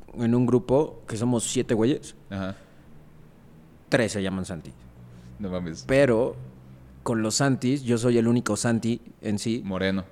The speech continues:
Speaker 1: Porque todos, además de que soy el único <laughs> Santi moreno, eso es cierto, es que a todos les dicen por su apellido, justo por ese pedo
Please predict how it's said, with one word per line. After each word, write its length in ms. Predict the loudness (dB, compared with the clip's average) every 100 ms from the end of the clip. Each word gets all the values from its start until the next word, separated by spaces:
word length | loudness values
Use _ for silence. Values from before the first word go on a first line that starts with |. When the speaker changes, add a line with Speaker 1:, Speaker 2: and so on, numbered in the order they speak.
| -4
Speaker 1:
Porque 260 | -2 -2 2
todos, 520 | 4 6 4 0 -6 -18 -20 -6
además 340 | -6 -2 -2
de 80 | -2
que 60 | -2
soy 140 | 0
el 80 | 2
único 200 | 2 4
<laughs> 40 |
Santi 320 | 6 6 8
moreno, 480 | 8 8 6 4 2 0
eso 220 | -4 -2
es 80 | -4
cierto, 320 | -2 -2 -2 -6 -8 -6 -6 -4 -6 -10 -12 -14 -18 -2
es 280 | 0 2 0
que 520 | 2 4 4 2 -8 -20 _ _ _
a 100 | -2
todos 200 | 4 4
les 100 | 4
dicen 200 | 2 2
por 120 | 2
su 80 | 0
apellido, 500 | 0 2 4 4 2
justo 420 | -2 0 2 0 2
por 180 | 4
ese 180 | 4 2
pedo 480 | 2 4 4 2 -2